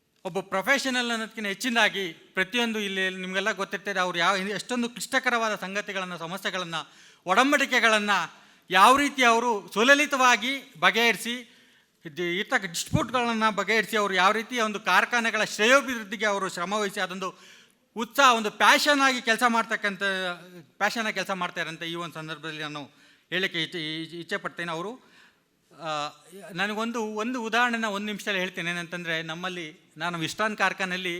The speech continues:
ಎರಡು ಸಾವಿರದ ಇಪ್ಪತ್ತರಲ್ಲಿ ಕೆಲಸ ಮಾಡ್ತಾಯಿದ್ದೆ. ಒಂದು, ಆ,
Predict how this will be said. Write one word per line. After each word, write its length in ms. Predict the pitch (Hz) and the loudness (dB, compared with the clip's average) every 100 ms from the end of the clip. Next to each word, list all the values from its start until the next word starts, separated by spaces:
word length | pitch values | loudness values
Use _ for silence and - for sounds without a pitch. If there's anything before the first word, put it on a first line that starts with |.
| 180 | -8
ಎರಡು 160 | 165 156 | -10 -8
ಸಾವಿರದ 180 | 175 156 | -6 -8
ಇಪ್ಪತ್ತರಲ್ಲಿ 600 | 151 180 180 175 147 _ _ | -8 -8 -8 -12 -14 _ _
ಕೆಲಸ 160 | 147 165 | -10 -6
ಮಾಡ್ತಾಯಿದ್ದೆ. 800 | 165 151 151 131 139 - _ _ - _ _ _ _ _ _ 202 | -4 -2 -2 -4 -6 -10 _ _ -20 _ _ _ _ _ _ -4
ಒಂದು, 580 | 226 233 214 - - - | 0 0 -2 -4 -18 -4
ಆ, 480 | 170 165 165 160 | 2 4 6 4